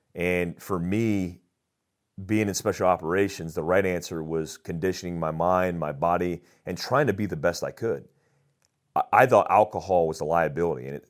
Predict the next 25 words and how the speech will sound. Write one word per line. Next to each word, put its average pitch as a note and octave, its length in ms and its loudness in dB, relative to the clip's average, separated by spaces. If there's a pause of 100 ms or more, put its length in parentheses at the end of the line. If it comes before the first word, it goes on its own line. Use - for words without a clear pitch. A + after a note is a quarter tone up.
(120)
it, F2 220 -4
it F#2 160 -4
still F#2+ 400 2
is. D#2+ 420 -2 (1120)
I've F#2 140 2
seen A2+ 180 -2
it F2+ 100 -4
destroy E2+ 360 -2
teams. G#2 540 -4
I've D2+ 160 -6
seen F#2 160 -6
it D2+ 60 -6
destroy - 300 -8
relationships. F2 800 -4
It's - 160 -10
fucked - 400 -4
up F#2+ 140 -8
a - 20 -8
lot E2 160 0
of D2+ 80 -8
people. F2 460 -6 (800)
My F2+ 200 2
mom, F2+ 640 2 (440)
my F2 260 0
family F2+ 760 -4